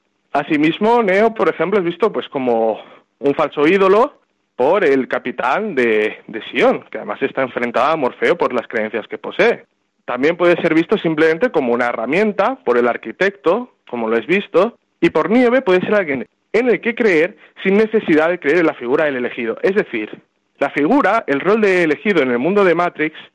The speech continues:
hay distintas perspectivas y distintas formas de relacionarse con el mismo que no son negadas, y no por ello Neo deja de ser el elegido. Es el elegido porque él asume ese papel de defender a la humanidad,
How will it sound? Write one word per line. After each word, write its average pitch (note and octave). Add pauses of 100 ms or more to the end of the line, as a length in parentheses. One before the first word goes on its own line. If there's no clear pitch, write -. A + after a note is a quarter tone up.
(300)
hay A#3+
distintas G3+
perspectivas F3+ (220)
y C3+
distintas F#3
formas F#3
de D#3
relacionarse C3+
con C#3+
el C3+
mismo D#3 (260)
que C#3+
no F3+
son G#3+
negadas, C#3+ (300)
y B2
no A3
por F#3+
ello G#3
Neo D3+
deja C#3
de A#2
ser B2
el A#2+
elegido. A2+ (240)
Es -
el D#3+
elegido E3
porque B2 (420)
él G#3
asume D#3+
ese D#3
papel F#3+
de E3+
defender C#3+ (140)
a A2+
la B2
humanidad, C3+